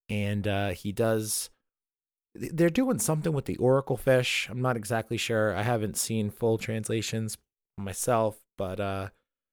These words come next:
I, I also didn't dig too bad. Like, these, these leaks have been out for the, most of the last week, so I feel like what we're talking about is so commonly discussed now in the Twitterverse and the Animeverse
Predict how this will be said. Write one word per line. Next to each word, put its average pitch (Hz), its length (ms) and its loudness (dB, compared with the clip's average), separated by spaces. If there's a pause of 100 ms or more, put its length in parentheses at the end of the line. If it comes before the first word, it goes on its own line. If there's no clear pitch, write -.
(320)
I, - 320 -4
I - 40 6
also 110 260 2
didn't 98 340 -4
dig 104 280 0
too 107 160 -6
bad. 101 240 0 (280)
Like, 131 380 -4
these, 139 320 -2
these 127 220 -6
leaks 123 200 0
have 107 80 -10
been 107 120 0
out 104 180 -2
for 113 100 -2
the, 92 200 -6
most 107 360 -2
of 101 80 -4
the 98 80 -4
last 95 340 -6
week, 90 280 -8
so 87 260 -6
I 85 60 -6
feel 98 200 -4
like 92 200 -6
what 73 100 -10
we're 82 80 -12
talking 92 320 -6
about 90 240 -8
is 98 80 -8
so 104 120 -8
commonly 98 420 -8
discussed 123 560 -2
now 117 300 -2
in 104 160 -10
the 104 80 -4
Twitterverse 123 640 0
and 117 80 -6
the 113 60 -4
Animeverse 113 680 -2